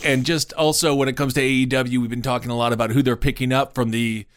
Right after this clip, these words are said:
sort of, uh, discarded waste of the W W E. Not that the people are waste. That's just how the W W E saw them. Heath Slater, he got kids. He would like to go to the A E W, but evidently A E W is not interested right now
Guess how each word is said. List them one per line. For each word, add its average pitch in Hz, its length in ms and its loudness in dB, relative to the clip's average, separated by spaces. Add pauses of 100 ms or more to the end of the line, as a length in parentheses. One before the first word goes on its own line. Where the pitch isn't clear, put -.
(180)
sort 117 280 0
of, 104 300 -6
uh, 101 280 -4
discarded 143 880 0
waste 131 580 0
of 127 120 2
the 127 80 0
W 131 360 2
W 123 380 2
E. 131 140 2
Not 127 180 0
that 113 120 -6
the 123 80 -8
people 135 400 0
are 110 100 2
waste. 107 340 -2 (300)
That's 117 200 0
just - 260 -2
how 107 200 2
the 92 140 -6
W 87 320 0
W 80 340 -2
E 76 60 -2
saw 80 280 0
them. 85 220 -6 (260)
Heath 202 280 2
Slater, 175 600 0
he 247 140 0
got 269 260 0
kids. 233 600 -2 (420)
He 247 220 2
would 240 160 0
like 247 220 2
to 220 40 -8
go 196 140 2
to 175 80 0
the 160 140 2
A 143 60 2
E 131 220 2
W, 110 520 0 (300)
but 101 280 0
evidently 120 580 0
A 120 80 2
E 120 220 2
W 117 320 2
is 113 120 2
not 139 200 0
interested 160 560 0
right 170 320 0
now 151 340 0